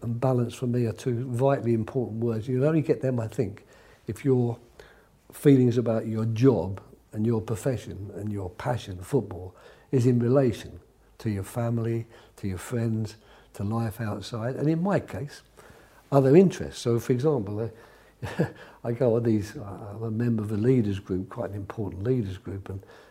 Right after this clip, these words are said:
one of the things that was, it, it, it used to embarrass me, it doesn't anymore, that at the end of the group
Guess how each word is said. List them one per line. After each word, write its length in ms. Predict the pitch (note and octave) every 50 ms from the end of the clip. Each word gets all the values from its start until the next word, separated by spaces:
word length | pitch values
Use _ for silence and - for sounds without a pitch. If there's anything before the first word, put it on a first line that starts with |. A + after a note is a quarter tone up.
| _ _ _ -
one 140 | A2+ A#2+ A#2
of 160 | A2 G#2 A2
the 80 | A2
things 420 | G#2 - - A#2+ A2 A2 G#2+ G2 -
that 100 | B2 G#2+
was, 180 | G2 - - - - - - - -
it, 100 | D3 C3+ - - _ - -
it, 200 | A3+ G#3 - -
it 100 | F#3+ F3+
used 260 | F#3 G3 G#3 F#3+ - -
to 60 | C3
embarrass 460 | B2 B2 A#2 C#3 C#3 C3+ C3 A2 -
me, 140 | A2+ G2 F#2
it 100 | F#2+ -
doesn't 240 | B2+ A#2+ G#2+ A#2 A2
anymore, 440 | G2+ G2+ G#2 G#2 A2 A2+ G#2 G2+ G2+
that 140 | A2 A2 - - - - - - - - - A2+
at 80 | A2+
the 140 | A#2+ B2 A#2+
end 200 | B2 B2+ A#2+ A2
of 120 | A2 G#2
the 180 | G#2 A2 G#2+ G#2 G2 - - - _ - -
group 360 | C3+ B2 A#2+ A#2+ A#2+ -